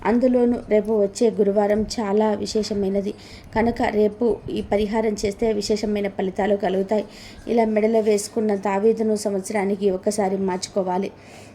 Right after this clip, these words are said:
అంటే సంవత్సరానికి ఒకసారి ఈ పరిహారం చేసుకుంటే చాలు, అద్భుతమైన ఫలితాలు వస్తాయి. కాబట్టి మీరు కూడా గురువారం రోజు తులసి చెట్టు దగ్గర ఈ పరిహారం చేసి శుభ ఫలితాలను పొంది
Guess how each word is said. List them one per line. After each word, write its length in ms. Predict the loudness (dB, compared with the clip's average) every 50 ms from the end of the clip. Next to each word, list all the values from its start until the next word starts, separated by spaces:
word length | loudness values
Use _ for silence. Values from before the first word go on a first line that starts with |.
| -12 -6 -4
అంటే 220 | -2 -2 0 0 0
సంవత్సరానికి 720 | 0 -2 -2 -2 -4 -4 -2 -2 -2 0 -2 -2 0 -2
ఒకసారి 480 | -2 0 -2 -4 -2 0 0 0 0 -2
ఈ 100 | -2 -4
పరిహారం 500 | -6 -6 -4 -4 -4 -4 -2 -2 -2 -2
చేసుకుంటే 520 | -2 -2 -2 -2 -4 -4 -6 -6 -4 -2 -2
చాలు, 320 | -2 -2 -4 -4 -4 -6 -6 -8 -14 -16 -16 -16 -16 -16 -18 -10 -4 -2
అద్భుతమైన 600 | -2 0 0 0 0 0 0 0 0 0 0 0
ఫలితాలు 520 | -2 -2 -2 -4 -2 -2 -2 -2 0 0 0
వస్తాయి. 400 | 0 -2 -2 0 2 2 2 2
కాబట్టి 400 | 0 -2 -2 -2 -2 0 0 0
మీరు 240 | 2 2 0 0 0
కూడా 200 | 0 2 2 2
గురువారం 480 | 2 0 0 0 0 0 0 0 0 0
రోజు 200 | 0 -2 -2 -2 -4
తులసి 320 | -2 -2 -2 -2 -2 -4
చెట్టు 220 | -4 -4 -2 -2 -2
దగ్గర 280 | -2 -2 0 0 0
ఈ 100 | 0 0
పరిహారం 500 | -2 -2 -4 -4 -2 -2 -2 0 0 0
చేసి 240 | 0 -2 -4 -4 -4
శుభ 180 | -6 -4 -4 -4
ఫలితాలను 540 | -4 -4 -4 -4 -4 -4 -2 -2 -2 -2 -2
పొంది 300 | -2 -2 -2 0 -2